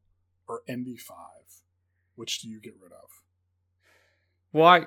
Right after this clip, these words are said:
Speaker 2: I have to see Indy five first,
Speaker 1: No,
Speaker 2: don't I?
Speaker 1: no, no. You have to say, it's basically what I'm asking you is, do you erase the abomination that is Crystal Skull, or do you have to just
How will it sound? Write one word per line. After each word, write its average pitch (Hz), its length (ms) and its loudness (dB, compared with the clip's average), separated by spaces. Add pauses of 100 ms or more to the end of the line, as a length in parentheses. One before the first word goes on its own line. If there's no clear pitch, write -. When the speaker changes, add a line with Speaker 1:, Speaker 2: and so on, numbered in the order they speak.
(120)
Speaker 2:
I 139 80 0
have 170 140 4
to 156 60 -10
see 240 360 0
Indy 113 200 -2
five 95 480 -2
first, 107 320 -2
Speaker 1:
No, 170 80 6
Speaker 2:
don't 226 220 4
I? 254 120 -4
Speaker 1:
no, 240 120 0
no. 277 200 0 (420)
You 160 120 0
have 175 100 2
to 202 80 0
say, 160 520 0 (480)
it's - 140 -12
basically 190 300 2
what 180 80 6
I'm 170 60 4
asking 170 320 0
you 139 180 -6
is, 127 400 -8 (480)
do 135 80 -8
you 165 420 2
erase 143 840 -2 (560)
the 160 120 0
abomination 156 580 4
that 131 120 -10
is 185 240 4
Crystal - 320 -2
Skull, 120 640 2 (760)
or 139 680 8 (480)
do 143 100 -10
you 143 140 0
have 143 200 4
to 135 500 -8
just - 460 -6